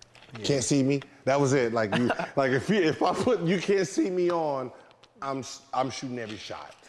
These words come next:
Speaker 1: To do what, though? Boost your confidence?
Speaker 2: Yeah, yeah, you know, try to boost your confidence. Like, I remember, okay, so this,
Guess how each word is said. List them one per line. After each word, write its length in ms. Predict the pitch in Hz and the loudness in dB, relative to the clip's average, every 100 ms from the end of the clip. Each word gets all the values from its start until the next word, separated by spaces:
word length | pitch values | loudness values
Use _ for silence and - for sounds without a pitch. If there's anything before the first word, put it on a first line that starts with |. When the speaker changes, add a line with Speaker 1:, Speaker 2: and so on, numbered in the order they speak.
| - - | -20 -10
Speaker 1:
To 100 | 151 | -4
do 120 | 156 | -2
what, 200 | 151 120 | -2 -4
though? 140 | 101 85 - | -8 -10 -16
Boost 200 | 135 131 | -12 -10
your 80 | 127 | -10
confidence? 420 | - 104 - 85 | -8 -10 -10 -6
Speaker 2:
Yeah, 80 | 139 | -2
yeah, 220 | 143 143 131 | 0 0 -2
you 60 | |
know, 140 | 135 127 | -2 -2
try 160 | 139 | -2
to 80 | 123 | -2
boost 240 | 113 127 | -4 -8
your 80 | 117 | -10
confidence. 600 | - 113 101 92 95 92 123 | -10 -12 -12 -16 -20 -10 -6
Like, 160 | 120 - - - _ | -6 -8 -20 -20 _
I 80 | - | -6
remember, 440 | 151 156 139 131 131 | -2 -2 -2 -2 -2
okay, 240 | 143 139 | -2 -2
so 320 | 120 127 120 - - _ - | 0 -2 -2 -6 -20 _ -8
this, 260 | 117 - | -8 -8